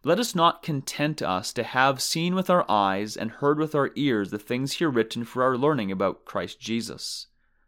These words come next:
Let us ask ourselves whether we know anything of Christ dwelling in our hearts by faith. Does the Spirit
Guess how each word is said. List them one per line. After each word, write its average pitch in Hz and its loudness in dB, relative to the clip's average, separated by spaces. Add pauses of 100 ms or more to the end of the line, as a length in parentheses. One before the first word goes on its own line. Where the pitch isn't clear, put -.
(600)
Let 101 0
us 120 -4
ask 117 -2
ourselves 90 -4
whether 104 0
we 127 -2
know 110 -2 (100)
anything 120 -4
of 101 -10
Christ - -6 (280)
dwelling 113 2
in 110 -4
our 110 -2
hearts 95 -4
by 90 -8
faith. - -10 (260)
Does 131 2
the 151 4
Spirit 160 4